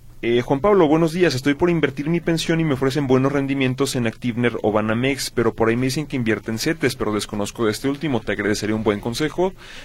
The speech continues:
Te saluda José Reynoso. Se me olvidaba, fui a la Conducef a solicitar orientación, pero me batearon. Gracias, anótenme también para el kilo de camarones. Saludos, José Reynoso Ortiz.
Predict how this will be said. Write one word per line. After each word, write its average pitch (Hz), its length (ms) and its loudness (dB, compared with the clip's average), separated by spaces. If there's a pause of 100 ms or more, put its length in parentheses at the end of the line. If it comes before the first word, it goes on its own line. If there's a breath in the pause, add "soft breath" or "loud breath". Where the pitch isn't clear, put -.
Te 156 100 -2
saluda 151 320 2
José 123 320 -2
Reynoso. 113 600 0
Se - 160 -4
me 113 80 0
olvidaba, 117 480 4
fui 117 180 0
a 113 40 4
la 127 100 4
Conducef 135 480 -2
a 143 40 -2
solicitar 110 460 -2
orientación, 127 540 -2
pero 113 160 0
me 98 100 -2
batearon. 104 560 4 (380 loud breath)
Gracias, 131 480 2
anótenme 117 340 -2
también 123 220 0
para 127 120 0
el 110 60 -4
kilo 113 180 -4
de 113 60 0
camarones. 135 460 0
Saludos, 127 420 2
José 117 340 0
Reynoso 110 560 -2
Ortiz. - 520 -6